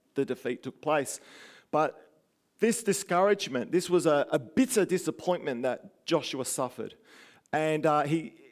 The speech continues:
he's in that place on his face asking God why. And there are times in our lives where we are gonna be in that place too, where we are downtrodden, we are discouraged,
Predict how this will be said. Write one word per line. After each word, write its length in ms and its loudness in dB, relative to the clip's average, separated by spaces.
he's 200 2
in 140 4
that 180 2
place 480 -2
on 160 6
his 240 -2
face 580 -2
asking 380 -2
God 220 2
why. 420 2
And 380 -2
there 160 6
are 60 2
times 500 2
in 120 2
our 180 4
lives 340 4
where 180 6
we 260 6
are 60 6
gonna 240 0
be 100 2
in 60 0
that 160 -2
place 280 -2
too, 220 0
where 220 4
we 220 4
are 280 4
downtrodden, 760 0
we 180 2
are 280 2
discouraged, 1000 0